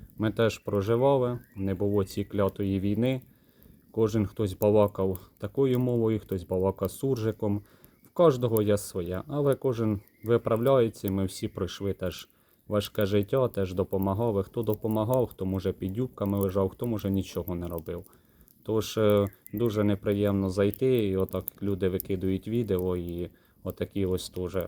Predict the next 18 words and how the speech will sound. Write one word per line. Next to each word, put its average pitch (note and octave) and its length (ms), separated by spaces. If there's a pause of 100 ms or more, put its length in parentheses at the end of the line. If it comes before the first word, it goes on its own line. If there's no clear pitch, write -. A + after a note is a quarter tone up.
(180)
Не G#2 480
можу G2 300
назвати, F#2 360
що G2 100
це G2 200
людина. G#2+ 500
Ні, F2+ 220
це - 200
не G#2+ 140
людина. F2+ 420
Це - 180
така, G2 340
знаєте, F#2+ 400
видно, F#2 320
падаль, G2+ 440 (580)
яка G2 280
отак, F#2+ 480
е, F2+ 300